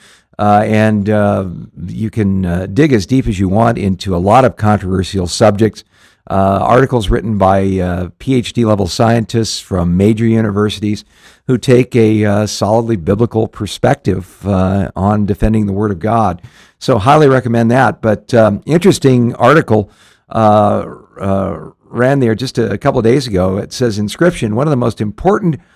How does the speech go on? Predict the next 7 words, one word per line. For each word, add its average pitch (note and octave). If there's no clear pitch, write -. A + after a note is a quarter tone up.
archaeological D3
discoveries B2+
in G#2+
Israel A#2+
of F#2+
all C3
time G2+